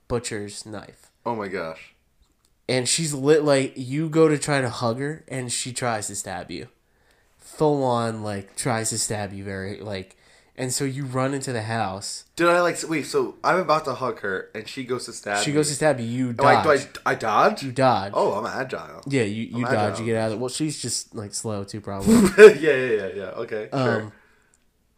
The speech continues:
Speaker 1: run in the house, and you're like, "She's trying to stab me." And I'm like, <laughs> I think I remember saying, like, "It's her wedding day."
Speaker 2: <laughs>
Speaker 1: Stress. You
Speaker 2: Yeah,
Speaker 1: know,
Speaker 2: yeah,
Speaker 1: it
Speaker 2: yeah,
Speaker 1: could
Speaker 2: make an
Speaker 1: get
Speaker 2: excuse for
Speaker 1: it
Speaker 2: it.
Speaker 1: could get
Speaker 2: Yeah.
Speaker 1: to them, you know.
Speaker 2: Understandable.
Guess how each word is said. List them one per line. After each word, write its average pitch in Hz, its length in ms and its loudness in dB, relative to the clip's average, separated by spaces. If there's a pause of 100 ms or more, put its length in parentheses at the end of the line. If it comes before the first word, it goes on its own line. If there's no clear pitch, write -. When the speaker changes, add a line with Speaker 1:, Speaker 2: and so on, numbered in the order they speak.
(260)
Speaker 1:
run 143 260 2
in 156 60 0
the 156 80 0
house, 110 400 -4
and 120 100 -8
you're 123 120 -4
like, 113 160 -2
"She's - 240 -4
trying 120 380 -2
to 110 80 -8
stab 104 360 -8
me." 95 200 -14
And 135 160 -2
I'm 131 180 0
like, 120 400 -4 (120)
<laughs> - 140 -12
I 143 60 -4
think - 400 -6
I 208 60 2
remember 135 380 -4
saying, 113 440 -6
like, 98 320 -12 (2250)
"It's - 180 -6
her 139 140 -6
wedding 110 440 -6
day." 113 460 -8 (240)
Speaker 2:
<laughs> - 1040 0
Speaker 1:
Stress. 113 1160 4 (100)
You 123 140 -4
Speaker 2:
Yeah, 160 60 6
Speaker 1:
know, 151 60 10
Speaker 2:
yeah, 143 240 10
Speaker 1:
it 131 100 6
Speaker 2:
yeah, 131 100 2
Speaker 1:
could 117 100 -2
Speaker 2:
make 123 100 0
an 117 80 2
Speaker 1:
get 139 60 2
Speaker 2:
excuse 123 360 -10
for 117 180 -4
Speaker 1:
it 117 80 0
Speaker 2:
it. 117 40 -4
Speaker 1:
could 135 140 -6
get 113 180 0
Speaker 2:
Yeah. 107 60 -4
Speaker 1:
to 117 140 -4
them, 104 340 -6
you 104 60 -10
know. 101 60 -6
Speaker 2:
Understandable. 101 560 -6